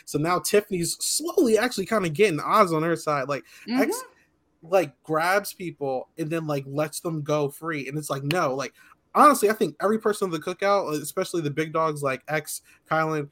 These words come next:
Speaker 1: and Tiffany, they're really, like, misusing, um, Derek F and Azah, because, like, honestly, if you get those two on your side,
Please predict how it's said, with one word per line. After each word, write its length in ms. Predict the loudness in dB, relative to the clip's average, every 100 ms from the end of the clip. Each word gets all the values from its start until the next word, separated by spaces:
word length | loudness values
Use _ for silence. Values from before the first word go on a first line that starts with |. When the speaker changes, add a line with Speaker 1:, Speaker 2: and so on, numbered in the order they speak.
| -14
Speaker 1:
and 100 | -10
Tiffany, 340 | -8 -6 -8 0
they're 160 | 2
really, 320 | 4 6 8
like, 300 | 6 4 0
misusing, 1000 | -2 -2 -2 -4 -6 -4 -2 -2 -2 -4 -8 -18 -14 -4
um, 440 | 0 0 -2 -6 -10 -4
Derek 300 | 0 0 -2
F 260 | -2 -2 -2
and 160 | -6
Azah, 560 | -2 0 0 0 -2 -4
because, 300 | -6 -4 -4
like, 140 | -4 0
honestly, 520 | 4 4 2 0 -2
if 120 | -2
you 100 | -4
get 200 | -4 -2
those 200 | 0 0
two 120 | 0
on 60 | -2
your 100 | 0
side, 320 | 2 4 4